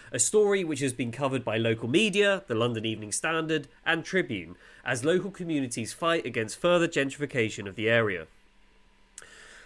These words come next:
The marching campaigners were battling plans to redevelop the old Truman Brewery site into a shopping mall and offices.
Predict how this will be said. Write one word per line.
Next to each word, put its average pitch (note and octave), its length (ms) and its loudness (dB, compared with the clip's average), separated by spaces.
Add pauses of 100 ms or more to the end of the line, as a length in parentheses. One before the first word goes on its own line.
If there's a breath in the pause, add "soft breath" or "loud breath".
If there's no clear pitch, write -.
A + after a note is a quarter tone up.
(160 loud breath)
The C#3+ 80 2
marching E3 440 4
campaigners D#3 680 2
were B2+ 80 0
battling F#3 480 -4
plans A2+ 480 -2
to B2+ 100 -4
redevelop C#3+ 520 0
the A2+ 120 -6
old C#3 240 2
Truman C3 380 -2
Brewery A#2 360 0
site F#2+ 380 -4
into A#2+ 300 -6
a A2+ 60 0
shopping D3 400 -4
mall A2 200 0
and G2+ 140 -6
offices. G2+ 540 -8